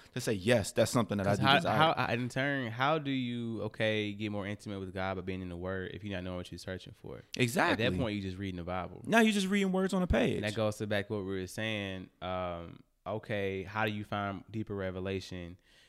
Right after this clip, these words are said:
Speaker 2: You know, you have to, men need something to, to strive for.
Speaker 1: Yeah.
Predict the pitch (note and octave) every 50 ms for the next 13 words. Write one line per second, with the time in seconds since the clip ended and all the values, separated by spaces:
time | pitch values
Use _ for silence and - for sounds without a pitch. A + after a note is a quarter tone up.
0 | _ _ - G#2 G#2+ A2 A#2 B2+ B2 B2 - - - E2 G2 A2 A#2+ D3 F3+ G#3+
1 | G#3 F3 E3 E3 D3+ B2 - C#3+ C3 C3 A#2 A#2+ A2 G#2+ G2 F#2+ F#2+ F#2 - -
2 | - - _ _ - A#2+ G#2+ - - A2+ G#2+ G2+ G2 F#2+ - - F#2 - - A2+
3 | B3 D#4 F#4 E4 A#2+